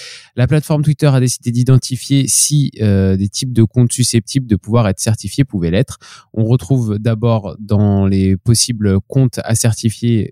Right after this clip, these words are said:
le, tous les comptes un peu gouvernementaux, donc les personnes qui font partie du gouvernement, les entités institutionnelles ou même les ambassadeurs ou encore porte-parole. Il y a des entreprises, des marques et des organisations aussi qui peuvent avoir cette certification.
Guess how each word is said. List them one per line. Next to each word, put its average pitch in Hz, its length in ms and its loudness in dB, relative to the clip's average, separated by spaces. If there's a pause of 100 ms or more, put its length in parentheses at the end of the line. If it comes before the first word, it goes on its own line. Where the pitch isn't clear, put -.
(120)
le, 113 420 0
tous 131 100 -10
les 123 100 2
comptes 127 300 -4
un 107 100 2
peu 113 140 -2
gouvernementaux, 117 800 2
donc 110 160 -2
les 104 80 0
personnes 113 320 0
qui 104 100 -2
font 101 120 -8
partie 101 220 -2
du 104 60 -6
gouvernement, 98 560 0
les 110 140 -2
entités 101 340 -4
institutionnelles 107 800 0
ou 104 60 2
même 98 240 0
les 98 140 0
ambassadeurs 92 600 0
ou 101 60 -2
encore 92 240 -4
porte-parole. 131 560 -4 (400)
Il 117 40 -4
y 127 40 0
a 127 40 2
des 127 200 0
entreprises, 131 760 0
des 123 140 2
marques 127 360 -2
et 95 40 -8
des 85 180 -2
organisations 90 640 0
aussi 170 320 0
qui 107 460 0
peuvent 101 240 0
avoir 98 340 0
cette 101 180 -4
certification. - 760 -2